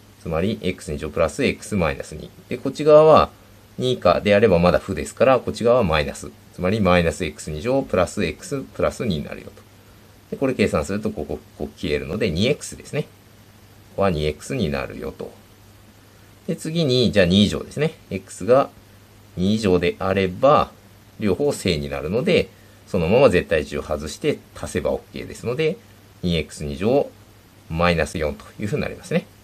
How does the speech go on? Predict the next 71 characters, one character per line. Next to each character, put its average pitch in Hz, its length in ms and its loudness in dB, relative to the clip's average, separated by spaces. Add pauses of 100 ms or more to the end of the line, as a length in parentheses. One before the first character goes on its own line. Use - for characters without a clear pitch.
(600)
と - 60 -4
い - 20 -2
う - 20 -2
こ 160 80 0
と 151 60 0
で、 101 100 6
場 87 160 6
合 85 100 8
分 85 100 4
け 101 100 -2
し - 80 -6
て 151 100 0
三 95 120 2
つ - 300 -8
出 80 120 -4
ま 71 100 -8
し - 60 -14
た - 80 -10
よ - 100 -12
と。 - 100 -20 (760)
今、 95 220 4
X 92 260 0
が 71 80 0
ゼ 98 120 0
ロ 117 100 6
以 110 40 2
上 101 140 4
で 117 80 4
考 95 140 0 (120)
え 76 40 0
た 76 100 -4
と - 80 -8
き 143 100 -2
三 92 120 0
つ 78 200 -10
出 80 100 -4
ま 73 120 -8
し - 80 -16
た - 60 -20
よ - 60 -14
と。 - 100 -20 (200)
あ 175 100 2
と 170 100 2
は 131 100 8
こ 107 80 2
れ 92 80 6
グ 85 100 2
ラ 85 80 6
フ 104 100 -4
を 110 160 -2
書 92 100 0
い 76 80 0
て 78 100 -10
み 78 120 -8
る 69 140 -12 (100)
と、 147 280 2 (640)
ど 95 80 -6
ん 95 60 -2
な 87 100 0
グ 85 100 -2
ラ 85 100 4
フ 87 120 -2
に 82 80 -2
な 78 80 0
る 71 100 -2
か - 120 -10
っ - 20 -8
て - 180 -14
い 76 60 -8
う 76 40 -10
と、 - 300 -4